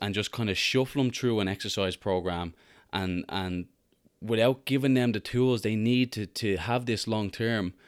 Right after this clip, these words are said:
we're just addressing the, the symptoms. We need to get to the core root of the problem. If you come back to the, to the meeting with our financial advisors, essentially the, the premise of our meeting or the, or the end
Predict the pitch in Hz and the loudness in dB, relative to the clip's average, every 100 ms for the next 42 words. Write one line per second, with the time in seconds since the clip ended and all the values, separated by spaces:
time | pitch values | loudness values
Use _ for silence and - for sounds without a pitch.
0 | - - - - _ - 131 143 165 143 | -20 -20 -20 -20 _ 0 2 2 0 0
1 | 143 123 104 98 92 - - 98 135 170 | 0 0 -2 0 0 -2 -4 -2 0 0
2 | - 101 85 117 127 147 160 123 127 120 | 0 -4 -2 0 2 2 0 -2 -2 -2
3 | - 107 - 117 113 107 104 78 85 - | -4 -8 -6 0 0 0 -2 -4 -6 -2
4 | 127 127 80 82 - - - 110 110 110 | -2 -2 -8 -10 -16 -16 -10 -6 -4 -2
5 | 107 117 - 104 95 - - 92 95 98 | -2 -4 -4 0 0 0 -4 -2 0 0
6 | 90 92 82 87 95 92 95 85 85 90 | -2 -2 -4 -4 -4 -4 -4 -6 -2 0
7 | 95 85 85 - - - - - 131 143 | 0 -2 -6 -8 -14 -20 -8 -2 0 2
8 | 110 98 101 95 - 90 - - 131 107 | 0 2 2 2 -2 -2 0 2 0 2
9 | 101 101 104 73 90 82 - 87 85 101 | 2 2 0 -2 -4 -4 -6 -4 -2 -2
10 | 107 98 | -4 -6